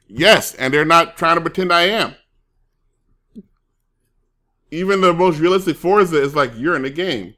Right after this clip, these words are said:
You're not, I don't, uh, Billy, don't, you, don't try to convince me about V R driving, 'cause you're not going to. So stop.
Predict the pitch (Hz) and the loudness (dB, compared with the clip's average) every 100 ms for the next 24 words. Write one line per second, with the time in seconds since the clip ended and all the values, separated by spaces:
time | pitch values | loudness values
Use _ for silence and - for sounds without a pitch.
0 | _ - 117 147 143 - _ _ _ 175 | _ -14 -8 -6 -6 -10 _ _ _ -8
1 | 180 120 117 - - - 139 _ _ 143 | -6 -6 -10 -12 -20 -20 -20 _ _ -8
2 | 156 156 147 160 117 - 147 _ _ _ | -4 -2 -2 -4 -6 -14 -20 _ _ _
3 | _ _ 147 202 190 151 117 120 101 101 | _ _ -8 -8 -4 -4 -4 -6 -8 -10
4 | 98 - 92 87 _ _ _ _ _ _ | -12 -14 -14 -14 _ _ _ _ _ _
5 | _ _ 101 98 92 - _ _ 95 90 | _ _ -8 -6 -8 -10 _ _ -10 -10
6 | 87 82 85 82 85 - 113 117 107 90 | -10 -12 -14 -14 -18 -18 -16 -10 -10 -10
7 | 80 69 _ - - _ _ _ _ _ | -18 -20 _ -18 -18 _ _ _ _ _
8 | 95 - 87 - | -20 -18 -20 -20